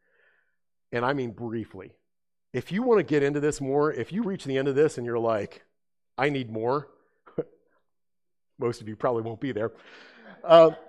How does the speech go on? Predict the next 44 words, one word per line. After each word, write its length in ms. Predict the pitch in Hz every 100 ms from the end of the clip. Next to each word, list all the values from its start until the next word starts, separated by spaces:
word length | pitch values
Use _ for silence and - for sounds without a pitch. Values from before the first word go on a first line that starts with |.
| - - _
but 180 | 156 208
if 180 | 233 233
that's 240 | 247 226
you, 300 | 185 214 254
here's 260 | 175 247 262
a 40 |
book 220 | 160 214 -
I 80 | 160
just 260 | 156 180
read. 320 | 165 175 190 165
Uh, 200 | 143 127
this 180 | 165
is 100 | 190
a 80 | 165
fantastic 840 | 131 - 170 165 151 156 151 127
book 240 | 110 143 143
for 120 | 135
your 80 | 113
bathroom 340 | 127 127 135
or 40 | 117
your 60 |
coffee 340 | - 143 123 131
table. 480 | 139 131 127 127 - - _
Uh, 200 | - 120
probably 240 | 107 135 123
not 180 | 123 104
both. 300 | 110 120 -
You 80 | 120
know, 40 |
choose 220 | 101 143 113
one 140 | 120
or 60 | 120
the 120 | 113
other. 240 | 120 147 - - - - -
Uh, 220 | 139 143 139 - _ _ _ _
but 380 | 165 170 202 196
this 160 | 196
is 80 | 220
a 60 | 196
book 200 | 202 208
by 120 | 170
Titus 420 | 156 185 185 165
Kennedy 360 | - 175 165 147
called 260 | - 151